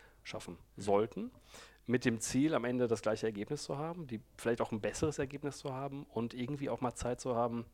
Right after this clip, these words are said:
hinterherzukommen und auch mal zu gucken, was passiert sonst in der Welt. Und einfach mal in einen Ausgleich zu kommen, den man mit Work-Life bezeichnet, obwohl ich den Begriff nicht richtig finde, aber dennoch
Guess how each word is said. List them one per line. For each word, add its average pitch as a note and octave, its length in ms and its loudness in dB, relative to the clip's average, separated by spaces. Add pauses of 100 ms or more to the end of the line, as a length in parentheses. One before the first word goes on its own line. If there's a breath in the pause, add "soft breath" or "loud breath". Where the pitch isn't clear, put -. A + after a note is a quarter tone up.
(180)
hinterherzukommen A2 840 -4 (460 soft breath)
und A2+ 200 -2
auch G#2+ 80 -2
mal A2 140 0
zu - 100 -14
gucken, A2+ 320 -6
was G#2+ 100 -4
passiert - 260 -4
sonst C3+ 240 -4
in G#2 60 -6
der F#2 160 -4
Welt. F#2 200 -2
Und A2+ 140 -2
einfach A2 220 0
mal A2+ 180 4
in A2+ 120 -2
einen A2 280 0
Ausgleich B2 560 4
zu - 120 -8
kommen, A#2+ 320 2 (560 soft breath)
den A#2 100 4
man A#2 160 4
mit A2+ 140 2
Work-Life A#2+ 360 8
bezeichnet, C3 460 2
obwohl A#2 200 0
ich G#2+ 40 -8
den A2 140 0
Begriff G#2+ 400 -6
nicht A#2 320 -8
richtig B2 260 -2
finde, C3+ 280 -2
aber A2+ 260 4
dennoch A2+ 360 2